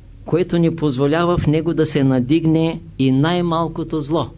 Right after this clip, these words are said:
И учителя го казва, ако в тебе има и микроскопично зло, ти си вече в смъртта. Това зло може да стане голямо. Там е буден човека и отвън, и отвътре.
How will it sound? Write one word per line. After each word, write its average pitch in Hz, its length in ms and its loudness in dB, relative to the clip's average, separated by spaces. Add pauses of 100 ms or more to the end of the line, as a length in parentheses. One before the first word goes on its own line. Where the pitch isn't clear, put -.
(1200)
И 135 80 -4
учителя 143 400 -4
го 143 140 -4
казва, 151 480 -4 (400)
ако 127 280 -4
в 139 60 -10
тебе 165 240 0
има 170 240 2
и 160 40 -2
микроскопично 151 1040 -6
зло, 156 240 -2 (1120)
ти 190 140 -4
си 175 220 0
вече 151 300 -2
в 139 160 -4
смъртта. 135 460 -4 (920)
Това 135 300 -2
зло 135 180 -2
може 135 220 -4
да 127 100 -6
стане 123 300 -6
голямо. 113 380 -6 (1080)
Там 165 220 -2
е 165 80 -2
буден 156 340 -2
човека 156 600 -4 (280)
и 135 240 -2 (140)
отвън, 127 540 -4 (200)
и 147 80 -2
отвътре. 147 460 -4